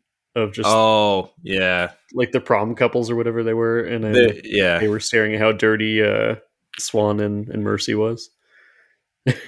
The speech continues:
Speaker 2: Yeah, I think, I think that was some moment that they had, like,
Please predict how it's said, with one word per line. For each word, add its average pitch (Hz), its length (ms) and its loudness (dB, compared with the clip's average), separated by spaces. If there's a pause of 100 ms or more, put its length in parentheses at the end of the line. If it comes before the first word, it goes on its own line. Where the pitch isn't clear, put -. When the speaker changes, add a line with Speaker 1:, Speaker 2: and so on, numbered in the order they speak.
(280)
Speaker 2:
Yeah, 117 340 -2
I 113 80 -4
think, 139 320 -12 (400)
I 120 120 -2
think 160 200 -6
that 139 100 2
was 135 180 0
some 123 180 -8
moment 113 500 -8
that 110 200 -10
they 104 220 -6
had, 101 440 -4
like, 85 220 -8